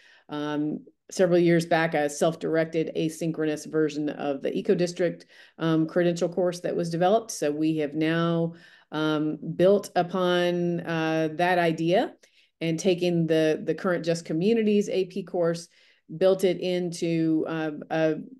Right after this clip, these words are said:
we hope what we'll find to be a, a really engaging experience,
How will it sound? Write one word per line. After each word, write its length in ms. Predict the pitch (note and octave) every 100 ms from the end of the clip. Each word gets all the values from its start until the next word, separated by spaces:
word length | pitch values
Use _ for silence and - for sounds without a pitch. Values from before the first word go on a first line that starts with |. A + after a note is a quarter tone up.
| - C#3+
we 160 | F3 F3+
hope 380 | E3+ B3 D4 -
what 300 | G3+ G#3 E3+
we'll 180 | F#3+ F3+
find 340 | F#3+ F#3+ F#3+
to 100 | F#3
be 320 | F3 F#3 F#3+
a, 280 | E3 E3+ E3+ -
a 120 | F3
really 420 | E3+ F#3 F3+ F3+
engaging 540 | F3 E3 F3+ F3+ F3 E3+
experience, 800 | D#3+ - F3+ G#3+ C4+ C#4+ C4